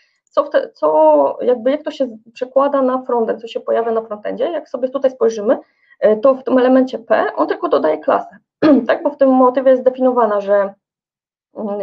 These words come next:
jest klasa, są zdefiniowane te kolory, takie domyślne tutaj, e, które sobie wybieramy do danego motywu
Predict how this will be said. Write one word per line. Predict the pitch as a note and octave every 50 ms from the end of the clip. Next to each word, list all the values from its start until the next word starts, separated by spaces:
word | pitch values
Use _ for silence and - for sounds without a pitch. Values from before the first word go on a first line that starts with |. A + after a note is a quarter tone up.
| - -
jest | A3+ A3+ A3+ -
klasa, | A3+ A3 A3+ A3+ - A3 G#3 G#3 G#3+ - - _ _ _ _ _ - - G#3
są | A3 C4+
zdefiniowane | C4+ C#4 C#4 C#4 - C4+ A#3+ B3+ B3+ B3
te | B3 -
kolory, | - A#3 A3 G3+ F#3+ G3 B3 -
takie | - - - A3
domyślne | A3 A#3 A3+ A3+ A3 A3 A3 - G#3+ G3+ G3
tutaj, | G3 - - G3+ G3 G3 F#3+ F#3+ - _ _ _ _ _ -
e, | G3+ G3+ F#3+ F#3+
które | G3 - B3 A3+ A3
sobie | A3 A#3+ A3 A3+ A3
wybieramy | A3 G3+ G3+ G#3+ G#3+ A3 A3 A3 G#3+ G3+
do | G3+ F#3+
danego | G#3 G3+ G#3 G3+ G3+ G3+
motywu | G3 G3 F#3+ - F#3+ F3+ F#3+ B3 D#4+ A#4+ -